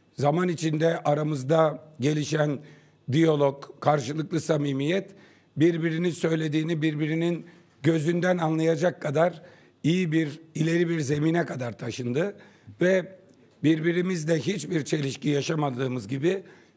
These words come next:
pek çok zorluğu, pek çok sıkıntıyı, pek çok olası krizi birlikte yaşanmadan aşılmasına katkı sağlamış bir geçmişimiz var.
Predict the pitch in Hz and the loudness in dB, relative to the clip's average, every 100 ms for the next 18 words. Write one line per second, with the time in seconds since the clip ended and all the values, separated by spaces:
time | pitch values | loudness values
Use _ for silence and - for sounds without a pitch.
0 | - 214 196 - 165 113 151 147 139 135 | 0 2 2 0 -2 0 2 2 2 0
1 | 127 170 147 170 135 - 120 127 113 127 | 0 -2 -2 -4 -4 -6 -4 -4 -2 0
2 | 135 151 - - _ _ 165 202 - 175 | 0 -4 -14 -20 _ _ 2 2 2 -2
3 | 147 160 151 151 170 135 160 143 117 185 | -2 -2 0 -2 -4 -2 -2 0 0 0
4 | 208 - - - _ 151 170 165 - 170 | 0 -6 -20 -20 _ 4 4 2 2 2
5 | 165 123 185 185 156 151 151 135 - - | 2 0 0 0 0 2 0 -2 -10 -20
6 | _ _ 156 147 160 156 147 160 190 190 | _ _ 0 2 0 0 -2 0 0 0
7 | - 156 165 180 156 143 139 151 196 - | 0 0 0 2 2 4 2 -2 -4 -8
8 | - - _ - 165 175 139 - - - | -16 -20 _ 2 4 4 0 -14 -18 -2
9 | 135 165 165 147 165 170 123 135 208 | 0 0 -2 -2 0 -2 0 -2 -2